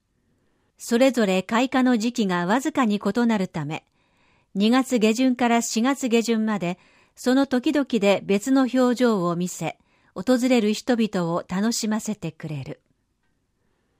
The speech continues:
公園には、撫で牛で知られる牛島神社が隣接している。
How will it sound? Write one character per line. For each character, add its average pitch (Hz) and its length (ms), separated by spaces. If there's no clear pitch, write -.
公 277 300
園 262 200
に 247 140
は、 175 220
撫 202 200
で 294 180
牛 277 300
で 240 160
知 - 160
ら 208 160
れ 190 120
る 180 280
牛 277 260
島 277 300
神 240 260
社 180 140
が 160 180
隣 196 220
接 175 360
し - 120
て 175 120
い 143 140
る。 - 200